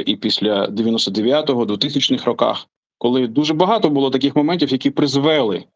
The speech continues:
і наш музика-, музичний, е, бізнес до, ем, стану, в якому він опинився. І, в принципі, дуже багато у людей помилок. Треба їх аналізувати, з цим, цим працювати. І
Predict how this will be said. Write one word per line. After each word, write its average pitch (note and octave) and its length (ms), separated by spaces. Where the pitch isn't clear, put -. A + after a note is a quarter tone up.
і C3 120
наш D#3+ 260
музика-, C3 500
музичний, C#3+ 640
е, A#2+ 220
бізнес A#2+ 440
до, A#2+ 300
ем, A#2 520
стану, C#3 360
в B2+ 40
якому B2+ 340
він B2+ 120
опинився. A#2 640
І, C#3+ 220
в D3 80
принципі, F3 580
дуже F3+ 260
багато D#3+ 380
у D#3 40
людей D#3 200
помилок. D3+ 580
Треба F3+ 260
їх F3+ 180
аналізувати, D3 640
з - 60
цим, D3 240
цим C#3 140
працювати. C3 600
І D#3 100